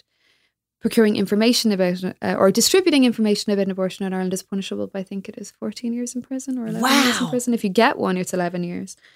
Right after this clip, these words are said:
Speaker 1: Um, or if you're caught getting one. Um, it's
Speaker 2: Now, what if
Speaker 1: I don't know if
Speaker 2: you
Speaker 1: anyone goes to jail for it, but this is the threat. Um, because eleven women leave Ireland every day seeking an abortion abroad. Oh, seeking an abortion in the U K,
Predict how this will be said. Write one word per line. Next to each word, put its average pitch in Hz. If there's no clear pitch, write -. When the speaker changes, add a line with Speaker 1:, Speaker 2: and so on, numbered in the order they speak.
Speaker 1:
Um, 175
or 180
if 180
you're 185
caught -
getting 180
one. 180
Um, 175
it's -
Speaker 2:
Now, 220
what 240
if 277
Speaker 1:
I 233
don't 302
know 320
if 247
Speaker 2:
you 277
Speaker 1:
anyone 240
goes 196
to 190
jail 170
for -
it, 170
but 175
this 190
is 180
the 185
threat. 175
Um, 175
because 202
eleven 180
women 170
leave 170
Ireland 170
every 175
day 175
seeking 180
an 175
abortion 185
abroad. -
Oh, 208
seeking 233
an 220
abortion 208
in 185
the 185
U 180
K, 180